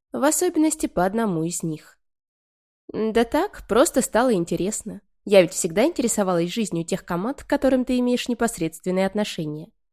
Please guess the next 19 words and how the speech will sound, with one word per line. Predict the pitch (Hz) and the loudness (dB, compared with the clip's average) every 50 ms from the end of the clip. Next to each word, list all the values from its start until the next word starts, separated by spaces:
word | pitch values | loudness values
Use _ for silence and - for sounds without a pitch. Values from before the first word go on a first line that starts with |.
| _ _ _ _ _ _ _ - | _ _ _ _ _ _ _ -2
Рассеянно | 254 240 233 226 233 - - 220 202 190 185 185 190 | 0 4 4 4 4 4 2 2 4 4 4 2 2
жму | 190 196 190 185 | 2 0 -2 -2
плечами, | 185 - 175 170 - - 214 233 262 285 285 | -2 -4 -6 -4 -2 -2 -2 0 0 0 0
выскакивая | 269 285 - - 214 202 208 - 220 202 214 | -2 -2 -2 0 0 0 0 0 0 2 2
из-за | 214 196 214 214 | 2 2 0 -4
стола, | - - 226 214 190 165 175 - _ _ _ _ _ _ _ | -4 -4 -4 -4 -4 -6 -10 -12 _ _ _ _ _ _ _
чтобы | - - - - 240 190 196 202 | -16 -10 -2 -2 -2 0 2 2
не | 196 208 | 2 4
навести | 220 226 240 269 - - 233 | 2 2 2 0 -2 0 0
на | 185 175 170 | 0 0 0
себя | - 196 170 196 196 | -2 -2 0 0 0
лишних | 208 190 - 185 175 - | 0 0 0 -2 -4 -2
подозрений. | - 202 185 196 208 - 185 170 165 165 165 170 - _ _ _ _ _ _ _ _ _ _ _ _ - | -4 0 2 2 2 2 -2 -4 -4 -6 -8 -10 -12 _ _ _ _ _ _ _ _ _ _ _ _ -6
Ладно, | - 240 262 330 370 294 233 170 180 175 - - | 0 2 4 4 4 2 0 -2 -4 -6 -6 -4
я | 214 277 349 349 | 0 0 2 2
побежала | 277 220 196 220 220 262 254 214 196 | 0 2 2 2 2 4 2 2 0
собираться | - - 185 196 202 208 214 - - 180 | 0 0 0 2 2 2 2 0 -2 -2
на | 170 | -2
занятия. | 165 180 175 175 180 185 - - - 175 165 | -2 -2 -2 -2 -4 -6 -8 -10 -12 -12 -12